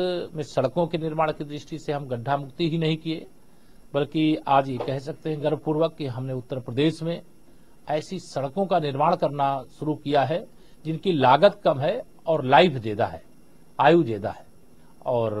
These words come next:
इसके कारण से जो, जिन सड़कों पर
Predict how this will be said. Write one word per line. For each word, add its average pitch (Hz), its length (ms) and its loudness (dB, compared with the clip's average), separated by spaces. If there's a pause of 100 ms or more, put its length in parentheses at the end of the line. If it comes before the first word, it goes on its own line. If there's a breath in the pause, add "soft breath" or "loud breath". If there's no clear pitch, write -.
(1120)
इसके 156 280 -4
कारण 160 320 4
से 180 440 -6 (160)
जो, 151 600 0 (180)
जिन 143 200 -6
सड़कों 139 400 -4
पर - 300 0